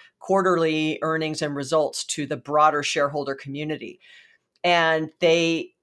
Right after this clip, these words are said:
sometimes can make decisions based on those quarterly earnings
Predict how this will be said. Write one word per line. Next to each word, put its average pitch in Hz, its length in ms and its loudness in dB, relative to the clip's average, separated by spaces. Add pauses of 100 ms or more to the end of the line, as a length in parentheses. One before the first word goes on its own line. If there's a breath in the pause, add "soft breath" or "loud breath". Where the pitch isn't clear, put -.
(160)
sometimes 190 480 0
can 160 200 -4
make 175 240 0
decisions 156 580 -4
based 151 400 -2
on 151 260 0
those 147 260 0
quarterly 160 580 -2
earnings 151 580 0